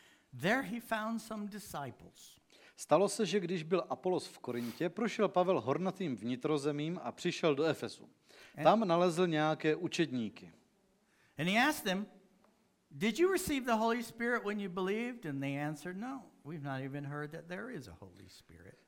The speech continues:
Speaker 2: Řekl jim, „Přijali jste Ducha Svatého, když jste uvěřili?“ Oni mu odpověděli, „Ne, vždyť jsme ani neslyšeli, že je Duch Svatý.“
Speaker 1: So Paul asked,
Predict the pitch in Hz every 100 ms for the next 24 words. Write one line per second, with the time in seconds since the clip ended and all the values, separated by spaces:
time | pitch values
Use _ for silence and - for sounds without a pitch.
0 | - 110 156 - 160 123 104 - _ -
1 | - 151 196 220 202 208 180 175 185 -
2 | 135 135 135 127 110 127 135 120 - 151
3 | 156 120 117 107 98 117 151 _ _ 131
4 | 156 156 139 113 135 131 123 123 117 110
5 | 107 107 98 101 123 120 139 156 147 165
6 | 185 240 175 143 117 104 113 107 - 107
7 | 98 - 98 _ - 175 156 247 254 151
8 | 135 180 -